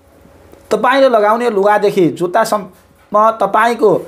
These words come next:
हाई क्वालिटी पर्सनालिटी चाहिँ हुने गर्छ। हार्डवेयर फलाम जन्य चिजहरूमा चाहिँ धेरै आकर्षण यस बार जन्मिने व्यक्तिहरू हुन्छन्।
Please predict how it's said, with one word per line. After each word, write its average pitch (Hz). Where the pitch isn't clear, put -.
हाई 196
क्वालिटी 202
पर्सनालिटी 180
चाहिँ 208
हुने 170
गर्छ। 147
हार्डवेयर 220
फलाम 233
जन्य 233
चिजहरूमा 196
चाहिँ 202
धेरै 175
आकर्षण 196
यस 214
बार 170
जन्मिने 160
व्यक्तिहरू 143
हुन्छन्। 147